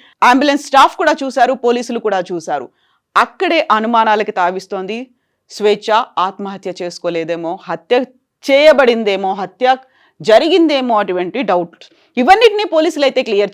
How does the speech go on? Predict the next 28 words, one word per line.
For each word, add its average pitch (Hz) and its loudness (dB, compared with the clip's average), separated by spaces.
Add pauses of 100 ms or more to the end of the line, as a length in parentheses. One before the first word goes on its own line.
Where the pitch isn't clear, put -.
చేయాల్సినటువంటి 175 -4
అవసరం 180 -2
ఉంది. 190 -6
మెల్లిమెల్లిగా 285 0
అవన్నీ 277 2
ఒక్కొక్కటిగా 269 0
బయటకు 196 0
వస్తున్నప్పటికీ 185 -4
కూడా, 180 2 (420)
"నీ 294 6
విశ్వవ్యాప్త 285 6
విజయం 226 2
కోసం 214 -2
కాలమే 262 6
కదిలొచ్చి 214 2
ఎదురు 220 6
చూస్తుంది. 175 -6
ఓ 196 4
మహిళ, 254 6 (300)
నిలిచి 240 -6 (180)
గెలిచేయి, 185 -2 (460)
నిలబడండి, 311 6 (220)
గెలి-, 233 0
గెలిచి 233 -2
చూపించండి" 214 -4
అనే 180 0
మాట. 170 -4
మన 202 0